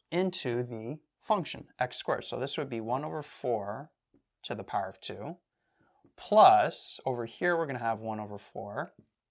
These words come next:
Then we would plug in two over four into the function for x. We'd have two over four squared,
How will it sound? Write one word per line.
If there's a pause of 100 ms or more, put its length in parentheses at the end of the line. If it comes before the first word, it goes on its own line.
(720)
Then
we
would
plug
in
two
over
four
into
the
function
for
x.
We'd
have
two
over
four
squared,